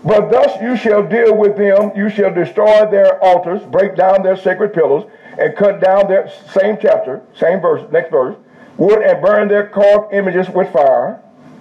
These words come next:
For you are a holy people to the Lord your God. The Lord your God has chosen you to be a people for himself, a special treasure above all the peoples on the face of the earth."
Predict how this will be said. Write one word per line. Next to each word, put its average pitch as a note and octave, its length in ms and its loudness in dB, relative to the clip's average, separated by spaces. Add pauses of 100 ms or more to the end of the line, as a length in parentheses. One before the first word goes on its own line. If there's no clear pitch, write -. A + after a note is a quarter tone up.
(120)
For F#3+ 180 0
you A#3 160 0
are G3+ 240 4
a D3+ 60 2
holy A3+ 280 2
people G#3+ 280 -2
to G#3 100 0
the F#3 80 0
Lord G3 300 2
your G3 140 0
God. D#3+ 380 2
The D#3+ 80 2
Lord G3 300 2
your F#3+ 140 0
God F3 460 4 (200)
has D#3+ 240 -2
chosen A3+ 380 0
you F#3 100 -6
to F3 80 -6
be E3+ 120 -2
a D#3+ 100 2
people G3+ 320 -4
for F#3+ 240 2
himself, G3 720 0 (1040)
a E3+ 140 0
special A#3 460 -2
treasure G#3+ 340 0
above F#3 240 2
all A3 260 4
the A3+ 80 0
peoples G3+ 320 -4
on F#3+ 140 2
the - 60 -14
face G#3 220 0
of G#3+ 120 0
the A3 40 2
earth." A3+ 300 0